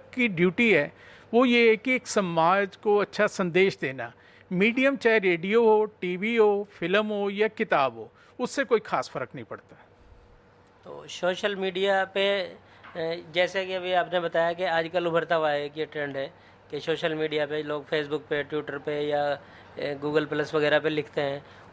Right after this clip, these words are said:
Speaker 2: उसमें आपके कितने फॉलोअर वगैरह हैं या किस, किस तरह के आप उसमें छोटे-छोटे लिखते हैं, क्या लिखते हैं?
Speaker 1: देखो, मेरी तो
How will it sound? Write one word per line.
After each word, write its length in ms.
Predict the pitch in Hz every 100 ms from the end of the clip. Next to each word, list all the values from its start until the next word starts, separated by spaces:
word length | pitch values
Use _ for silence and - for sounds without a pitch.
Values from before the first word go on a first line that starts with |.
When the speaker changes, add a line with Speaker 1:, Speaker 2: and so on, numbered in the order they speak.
| -
Speaker 2:
उसमें 320 | 165 - 208
आपके 360 | 196 190 -
कितने 300 | 190 190 185
फॉलोअर 400 | 180 185 170 170
वगैरह 280 | 170 165 165
हैं 120 | 175
या 100 | 196
किस, 400 | 202 - 180 - -
किस 160 | 196
तरह 180 | 208 196
के 100 | 180
आप 140 | 180 170
उसमें 160 | 175
छोटे-छोटे 520 | 175 175 170 170 165
लिखते 280 | 175 165 -
हैं, 160 | 165 175 - - -
क्या 100 | 175
लिखते 320 | 170 139 -
हैं? 80 | 110 - - - - - - - - - - - - - -
Speaker 1:
देखो, 280 | 160 180 214
मेरी 360 | 196 196 220
तो 500 | - 220 214 220 214